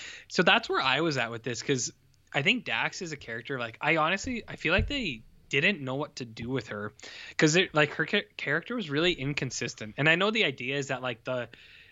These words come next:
like, the Dax lived different lives, so her character has layers, but I feel like they only do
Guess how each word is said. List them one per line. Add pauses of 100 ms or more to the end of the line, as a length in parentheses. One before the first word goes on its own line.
like,
the
Dax (340)
lived
different
lives,
so
her
character
has
layers,
but
I
feel
like (400)
they
only
do